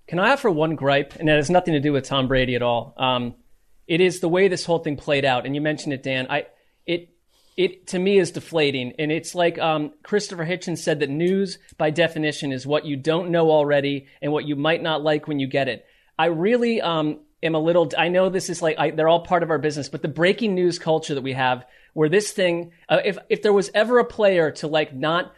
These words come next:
go, you know, skirt around the idea of honoring how Tom Brady would leave the game, but to have this thing break the day it did, takes the w-, air out of the balloon, um, and probably disrupted the way that, completely disrupted the way Brady would have wanted to do it and forced him to do it today 'cause,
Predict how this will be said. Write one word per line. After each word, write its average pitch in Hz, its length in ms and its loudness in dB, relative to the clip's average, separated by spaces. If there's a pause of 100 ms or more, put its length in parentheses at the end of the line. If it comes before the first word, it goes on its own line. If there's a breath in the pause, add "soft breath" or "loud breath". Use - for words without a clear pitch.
(140 soft breath)
go, 165 460 6
you 175 120 -4
know, 143 340 0
skirt 214 480 2
around 185 480 4
the 160 80 -2
idea 160 380 2
of 143 80 0
honoring 160 380 -2
how 151 120 -4
Tom 170 320 -4
Brady 160 260 0
would 143 140 -2
leave 147 220 -4
the 143 80 -6
game, 143 240 -2
but 135 100 -4
to 135 80 -10
have 170 220 -2
this 175 160 -8
thing 170 180 -2
break 151 480 -2 (280 soft breath)
the 143 140 -8
day 160 260 4
it 196 120 -2
did, 151 380 2 (260 soft breath)
takes 208 320 -2
the 202 100 0
w-, 170 180 -2
air 190 240 4
out 214 120 2
of 196 80 -2
the 202 60 2
balloon, 151 520 0 (240 soft breath)
um, 147 360 0
and 170 400 0
probably 269 360 0
disrupted 196 540 0
the 170 80 -2
way 165 180 4
that, 156 160 -2
completely 202 460 0
disrupted 147 460 -2
the 156 60 -4
way 147 140 2
Brady 170 320 2
would 170 160 2
have 127 140 -2
wanted 160 340 0
to 160 80 -8
do 151 200 0
it 151 80 0
and 143 120 -4
forced 233 400 2
him 190 140 0
to 170 80 0
do 175 160 2
it 156 80 2
today 165 240 0
'cause, 160 260 -6